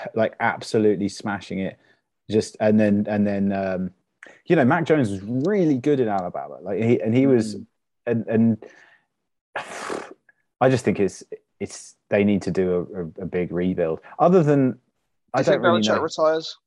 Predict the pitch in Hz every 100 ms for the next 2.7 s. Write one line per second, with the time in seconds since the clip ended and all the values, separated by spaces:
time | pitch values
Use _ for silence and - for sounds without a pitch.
0 | _ - 127 - 127 110 98 - - -
1 | _ _ - 123 113 110 104 127 123 131
2 | 120 113 107 104 101 104